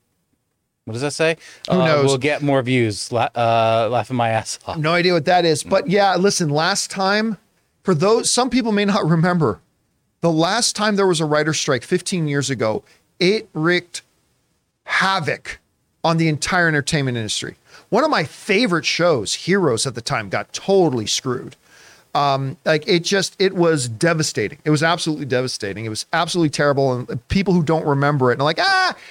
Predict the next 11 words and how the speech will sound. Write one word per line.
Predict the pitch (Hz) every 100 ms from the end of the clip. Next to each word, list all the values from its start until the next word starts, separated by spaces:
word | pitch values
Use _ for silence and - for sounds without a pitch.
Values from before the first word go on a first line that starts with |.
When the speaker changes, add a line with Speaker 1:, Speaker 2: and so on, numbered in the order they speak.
| - - _ -
Speaker 2:
Like, | 202
you | 254
can | 254 226
tell | 247 302 285
when | 247
they're | 214
younger | 185 185 196 185
people, | 175 143
'cause | 143 151
they're | 160
like, | 143